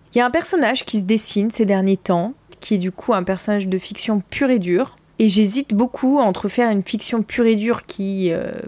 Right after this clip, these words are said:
prendrait quelques éléments de ma vie, mais très, de manière assez ténue, ou, euh, de faire quelque chose de beaucoup plus autobiographique. Je balance entre l'un et l'autre, je, je sais pas trop. Et puis d'un autre côté, comme il y a des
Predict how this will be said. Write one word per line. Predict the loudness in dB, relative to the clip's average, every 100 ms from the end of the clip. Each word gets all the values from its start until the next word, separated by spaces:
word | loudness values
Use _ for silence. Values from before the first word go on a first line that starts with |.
| -8
prendrait | -2 0 0
quelques | 2 0 2 2 2
éléments | 4 4 2 2
de |
ma | 2 2
vie, | 0 -4 -8 _ -20 -20 -20 _
mais | 2 2 2 -4 -10 -10
très, | 0 2 2
de | 2
manière | 0 0 -2 -2
assez | -2 -2 -2
ténue, | 0 2 4 2 -2 -4
ou, | -2 0 2 2
euh, | 2 0
de |
faire | -2 -4
quelque | -4 -4
chose | 0
de | 0
beaucoup | -2 -8
plus | -8 -2 0 2
autobiographique. | 0 0 0 0 -2 -4 -12 -16 -20 -20 -20 -20 -12
Je | -6 -2
balance | 0 2 2 0 -2
entre | -4 -2
l'un | 0 2
et | 2 2
l'autre, | 2 0
je, | 0 0 0 -2 -4
je | -6 -4
sais | -4
pas | -2 -4
trop. | -2 2 4 4
Et | 0
puis | -2
d'un | 0
autre | 0 -2
côté, | -2 -2
comme | 0 0
il |
y | 2
a |
des | 2 0